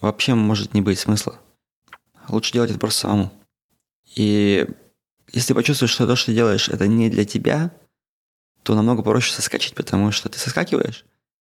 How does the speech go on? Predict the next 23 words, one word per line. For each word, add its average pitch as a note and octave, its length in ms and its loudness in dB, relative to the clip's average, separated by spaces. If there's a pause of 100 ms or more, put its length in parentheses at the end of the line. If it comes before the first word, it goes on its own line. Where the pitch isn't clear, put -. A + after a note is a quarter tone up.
(460)
и G#2 600 2 (420)
никто - 540 -4
тебя G2 220 0
в - 20 2
этом G#2+ 640 -2 (300)
не G2 120 0
шеймит, C#3 380 0
то - 60 0
есть A2 120 0
нет A#2 160 2
никакого - 260 0
чувства - 360 -2
вины. A#2+ 440 2 (480)
Вот A#2+ 120 2
этого G#2+ 160 2
всего, G3 840 0 (140)
э, G#2+ 340 2
то, - 80 0
что - 140 -2
создает, A#2 540 0 (260)
э, G2 220 2
неправильную G#2+ 380 2
мотивацию. - 420 -2